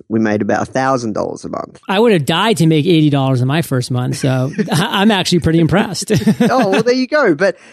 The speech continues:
Speaker 1: it is very slow. You know, it took me a year to build it up to, you know, f-, service the business and replace my income at my day job to leave it. So, you know, some, some wouldn't even have that persistence to work on it for a year.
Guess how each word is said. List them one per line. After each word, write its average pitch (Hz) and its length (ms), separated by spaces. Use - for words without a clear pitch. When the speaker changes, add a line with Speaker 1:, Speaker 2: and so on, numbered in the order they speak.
Speaker 1:
it 233 160
is 349 140
very 311 260
slow. 226 460
You 143 180
know, 185 140
it 185 100
took - 220
me 190 360
a 147 100
year 139 600
to 151 100
build 147 280
it 139 80
up 143 220
to, - 160
you 127 280
know, 117 240
f-, - 160
service 165 540
the 139 100
business 135 580
and 143 420
replace 131 460
my 123 140
income 123 500
at 104 100
my 101 160
day 113 260
job - 360
to 135 100
leave 131 340
it. - 220
So, 175 360
you 196 80
know, 180 80
some, 190 540
some 190 560
wouldn't 170 300
even 156 180
have 151 200
that 139 180
persistence 139 440
to 131 100
work 127 260
on 131 100
it - 80
for 123 200
a 113 60
year. 117 540